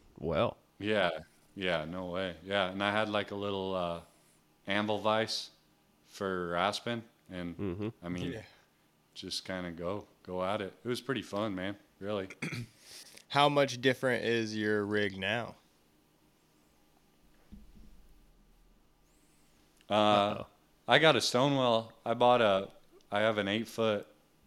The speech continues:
Speaker 2: Stonewell on, uh, an old twelve valve Cummins, and I bought both of 'em cash, and, uh, I don't know. The Stone-, what I like about the Stonewell is it's pretty, uh,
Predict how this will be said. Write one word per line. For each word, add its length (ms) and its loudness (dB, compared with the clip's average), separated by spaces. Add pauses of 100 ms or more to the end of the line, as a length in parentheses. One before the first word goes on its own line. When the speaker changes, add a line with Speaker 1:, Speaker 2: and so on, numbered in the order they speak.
(340)
Speaker 2:
Stonewell 720 -2 (500)
on, 260 2
uh, 320 2 (640)
an 140 -2
old 300 2
twelve 280 0
valve 340 2 (100)
Cummins, 460 -4 (480)
and 120 0
I 100 6
bought 320 8
both 240 2
of 60 -4
'em 160 -2
cash, 520 2 (600)
and, 340 -4
uh, 220 -4 (640)
I 100 0
don't 120 0
know. 240 -4
The 100 -4
Stone-, 480 0
what 140 2
I 80 8
like 200 4
about 220 2
the 80 -4
Stonewell 500 2
is 140 -4
it's 220 -8
pretty, 520 -6 (680)
uh, 360 0